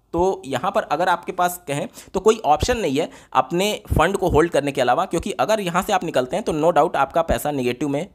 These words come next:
शो हो रहा होगा और आप नेगेटिव में ही अपने पैसे को निकाल रहे होंगे।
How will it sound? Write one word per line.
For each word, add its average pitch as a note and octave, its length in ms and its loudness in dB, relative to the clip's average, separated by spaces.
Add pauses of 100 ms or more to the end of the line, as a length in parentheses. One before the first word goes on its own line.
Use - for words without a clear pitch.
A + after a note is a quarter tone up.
शो E3+ 200 0
हो D3+ 160 2
रहा B2 100 4
होगा B2+ 180 2
और C#3+ 200 0
आप D#3 220 2
नेगेटिव B2+ 360 -2
में B2+ 120 -2
ही D3 180 -6 (240)
अपने D3 200 -4
पैसे B2+ 260 0
को - 100 -2
निकाल B2 280 2
रहे G#2+ 140 -4
होंगे। G2 280 -6